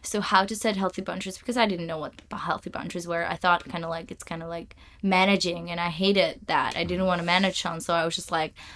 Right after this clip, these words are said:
"I'm gonna avoid boundaries all over." Um, but then I, I learned healthy boundaries and learned also the twenty-four hour tell policy, like, okay, what we are gonna, what I want Sean to know.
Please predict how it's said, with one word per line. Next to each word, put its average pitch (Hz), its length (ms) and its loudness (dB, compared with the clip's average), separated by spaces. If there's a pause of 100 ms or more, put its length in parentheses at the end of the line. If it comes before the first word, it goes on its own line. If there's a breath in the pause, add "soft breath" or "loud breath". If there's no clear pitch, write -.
(140)
"I'm 190 140 4
gonna 175 300 4
avoid 180 320 2
boundaries 170 380 0
all 180 180 6
over." - 400 -4 (480 loud breath)
Um, 175 480 4
but 180 260 2
then 175 260 0
I, 180 260 -2
I 190 160 4
learned 185 320 2
healthy 190 260 4
boundaries 254 480 10
and 180 220 0
learned 175 240 0
also 175 260 -2
the 175 140 0
twenty-four 180 440 0
hour 170 140 2
tell 208 240 2
policy, 202 560 2
like, - 260 -4
okay, 180 280 -2
what 175 220 -2
we 175 120 -2
are 175 80 0
gonna, 170 280 -4
what 180 140 2
I 175 100 4
want 170 240 -2
Sean 170 260 -4
to 170 80 -6
know. 175 360 2